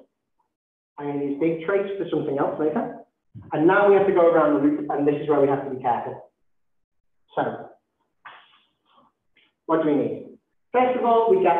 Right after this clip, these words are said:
our axion fermion vertex here. So we get a gamma mu, gamma five.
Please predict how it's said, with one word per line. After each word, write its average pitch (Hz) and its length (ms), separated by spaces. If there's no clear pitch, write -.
our 160 480
axion 156 720
fermion 160 360
vertex 285 480
here. - 500
So 170 80
we 160 60
get 151 120
a - 80
gamma 185 260
mu, 175 240
gamma 147 240
five. 123 340